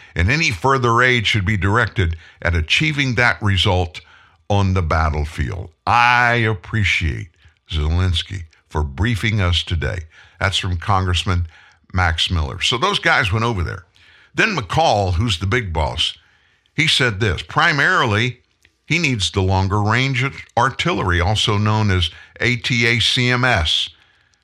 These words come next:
That can go all the way into Crimea to take out the Iranian drones that are causing so many problems through Ukraine, hitting power, infrastructure,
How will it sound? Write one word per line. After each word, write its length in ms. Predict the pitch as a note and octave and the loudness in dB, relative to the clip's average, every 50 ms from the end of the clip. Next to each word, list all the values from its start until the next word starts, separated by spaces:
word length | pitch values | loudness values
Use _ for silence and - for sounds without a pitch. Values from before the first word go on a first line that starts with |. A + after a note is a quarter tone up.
| _ - _ _ _ - | _ -20 _ _ _ -2
That 280 | A2 C3 D3+ - - | 0 0 0 -2 -4
can 160 | - C3 A#2 | -4 -2 -2
go 140 | G2+ A2+ A2 | 0 0 0
all 480 | G#2 G#2+ A#2+ C3 C#3 D3 D3 C#3+ C#3+ C3+ | 2 2 2 2 2 2 2 2 0 0
the 100 | C3+ C3+ | 0 0
way 280 | C3 C3+ C3+ C3 C3+ | 2 2 2 2 2
into 220 | C3 B2+ A#2+ B2 A#2 | 0 0 -2 -2 -4
Crimea 680 | - - - C#3 B2 A#2+ B2 A#2+ A#2 A#2+ A#2 G#2+ F2 | -6 -4 0 0 2 2 2 2 2 2 2 2 0
to 100 | C#2+ C#2+ | 0 -2
take 300 | E2 - - G2 F#2+ - | -2 -2 0 0 0 0
out 200 | G#2 G2 F#2+ F2 | 0 0 0 -2
the 120 | - F2+ F2 | -2 -2 -2
Iranian 680 | F2+ F2 F2+ F#2 G2 G2+ G2 F#2 F2+ F2+ E2+ E2 D#2+ | 0 0 2 2 2 2 2 2 0 0 0 0 0
drones 540 | D2+ C#2+ F2 F#2 G2 F2+ E2 E2 D#2 C2 - | 0 0 0 0 2 2 2 0 0 -2 -4
that 120 | - A1+ - | -6 -8 -10
are 60 | D#2 | -8
causing 520 | - - F#2 F2 E2 E2+ D#2+ D2+ B1 A#1+ D2+ - - - - - | -4 -2 -2 0 0 0 -2 -2 -6 -8 -10 -16 -20 -20 -12 -4
so 280 | - - - A2 F2+ | -2 0 0 2 2
many 240 | G2 G2 F2 D#2+ D2+ | 2 0 0 0 -2
problems 580 | D2+ - G2 F#2+ F#2 F2+ C#2 C#2+ C#2 C2 - - | -2 -2 0 0 0 0 -2 -4 -4 -6 -6 -6
through 140 | - D#2 D#2 | -4 -4 -4
Ukraine, 580 | D2+ C#2 C#2 - - F#2+ F2+ F2 E2 - - - - - - - _ | -2 -4 -4 -4 -2 -2 0 0 0 -2 -4 -8 -16 -20 -20 -20 _
hitting 300 | - A#2 A2+ G#2+ F#2 E2+ | -2 0 0 0 0 -2
power, 560 | D#2+ - G#2 A2+ A#2 A2 G2 E2+ E2 - - | -2 0 2 4 4 4 4 2 -2 -2 -4
infrastructure, 840 | D#2+ B2 C3 F2+ - F#2+ E2+ - - - D#2+ C2 - - - B1+ - | -4 -4 -4 -4 -4 -4 -4 -2 -2 -4 -4 -4 -4 -6 -6 -6 -8